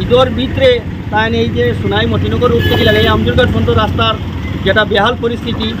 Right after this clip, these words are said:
তাইন এটা লইয়া পূর্ত বিভাগের ইঞ্জিনিয়ার এসডিও স্যারের লগে আলাপ করছেন, করিয়া বিধায়কর প্রতিনিধি আমার বাপ্পি ভাই আমারে জানাইছেন যে ঈদের আগে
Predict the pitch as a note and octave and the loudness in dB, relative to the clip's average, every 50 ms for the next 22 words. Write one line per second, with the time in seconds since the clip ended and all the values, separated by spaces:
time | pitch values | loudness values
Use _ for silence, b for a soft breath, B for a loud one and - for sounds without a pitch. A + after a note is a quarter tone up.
0 | - - - - G3 G3 G#3 G#3+ G#3+ A#3+ A#3+ A#3 A#3 A#3 A#3 A#3 A#3 A#3 A#3 - | -8 -8 -8 -4 -2 -2 0 0 2 2 2 4 4 4 4 4 4 4 4 4
1 | - - - - - - - A3+ - - - - - - - D3+ D#3+ D#3+ - - | 4 4 6 6 6 6 6 6 6 4 4 4 4 4 4 4 4 4 4 4
2 | D#3+ D#3+ - - - G3 G#3 G#3 G#3 A3+ A#3+ B3+ B3+ A#3+ A#3 A#3 A3+ - G3+ G3 | 4 2 2 0 -2 -2 -2 -2 0 0 0 2 2 2 2 2 0 0 -2 -2
3 | - - A#3 A#3+ A#3 A3+ A3+ A#3 A#3+ A#3+ A#3 A#3 A3+ G#3+ G#3+ A#3+ B3 - A#3+ A#3 | -2 0 0 0 2 2 0 0 0 0 2 2 2 2 2 0 0 -2 -4 -4
4 | - F#3+ E3+ E3+ - F#3+ G3 G#3+ A3+ B3 B3+ C4+ C4+ - - - - - - - | -4 -4 -6 -4 -4 -6 -4 0 2 2 2 2 0 -4 -10 -14 -14 -12 -12 -12
5 | - - F#3 G3+ C#4 C#4+ C#4 C#4 C4 B3+ C4 C4+ B3+ - A#3 A#3 A#3 B3+ B3+ C4 | -10 -8 -8 -6 -4 -2 -2 -2 -2 -2 -2 -4 -2 -4 -4 -4 -2 -2 0 0
6 | C4 C4 C#4 C4+ C4 B3 A#3+ A#3+ B3 A3 G#3+ - - B3 B3 B3+ C4 C4 C4 A#3+ | 0 0 2 2 2 2 2 0 0 0 -2 -2 -2 -4 -2 0 0 2 2 0
7 | A#3 A#3 A#3+ A#3 A3+ G#3+ G#3 A3 B3+ C4 - C4+ B3 G#3+ - - - - - - | 0 0 0 0 0 0 0 0 -2 -2 0 -2 -2 -2 -4 -6 -8 -8 -8 -8
8 | - - G3+ G#3 A3 G#3+ G#3 G3+ A#3 C4 C#4+ C#4 B3 A#3 - B3 C4+ | -6 -2 0 2 2 2 0 0 2 2 4 4 2 2 2 2 2